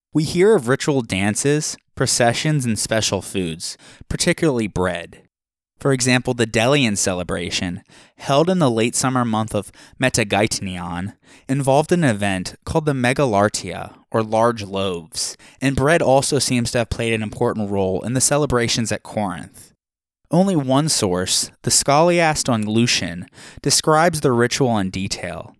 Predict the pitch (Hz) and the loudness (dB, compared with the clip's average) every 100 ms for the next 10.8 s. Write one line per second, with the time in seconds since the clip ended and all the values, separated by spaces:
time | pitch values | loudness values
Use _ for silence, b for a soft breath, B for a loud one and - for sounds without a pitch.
0 | _ 135 131 156 156 165 170 165 - 131 | _ -4 0 0 4 2 2 0 2 0
1 | 120 113 101 107 - - 92 - - 95 | 2 -2 0 -2 -4 -10 -6 -6 -8 -14
2 | _ _ _ _ _ - 151 160 180 - | _ _ _ _ _ -6 0 2 2 0
3 | 165 156 151 139 - 120 131 - 113 98 | 0 0 2 0 0 0 0 -4 -2 -2
4 | 101 90 - 90 90 85 85 - b b | -2 -8 -6 -6 -6 -6 -8 -10 b b
5 | - 151 151 143 - 113 107 104 - 73 | -2 0 2 2 2 0 0 -2 -2 -6
6 | - - - - - 135 147 160 156 135 | -6 -8 -8 -12 -6 -2 2 4 2 2
7 | 151 151 147 104 120 110 - 127 113 101 | 0 0 -2 0 0 0 0 -2 -2 0
8 | 110 - 113 123 139 110 113 117 - - | 0 0 0 -2 -2 -2 -4 -4 -6 -8
9 | - 104 107 113 120 117 104 101 92 98 | -8 -2 0 0 -2 -2 -4 -6 -8 -4
10 | 95 90 92 - 95 92 92 | -4 -6 -10 -14 -10 -10 -10